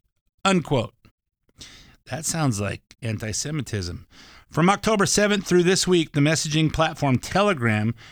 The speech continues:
has seen one thousand percent increase in daily average of violent messages mentioning Jews in Israel in white supremacist and extremist channels.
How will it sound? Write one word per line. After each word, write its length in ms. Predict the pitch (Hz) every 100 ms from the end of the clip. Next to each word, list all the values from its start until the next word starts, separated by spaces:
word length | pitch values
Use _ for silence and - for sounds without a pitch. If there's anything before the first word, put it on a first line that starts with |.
| -
has 180 | 147 -
seen 300 | 170 156 135
one 300 | 170 214 208
thousand 540 | - 175 180 160 165
percent 420 | - 143 156 151
increase 520 | 143 160 - 127 117 120
in 200 | 107 101
daily 440 | 135 170 180 - _ - - - _
average 400 | 151 160 139 117
of 80 | 117
violent 420 | 101 131 160 151
messages 560 | 151 151 - 127 117 104
mentioning 420 | 127 135 156 123
Jews 380 | 104 135 170 147
in 80 | 135
Israel 500 | 143 110 104 98 - - - -
in 140 | 120
white 160 | 135 156
supremacist 760 | - - 151 147 127 143 -
and 80 | 120
extremist 500 | - - 143 131 -
channels. 400 | - 131 98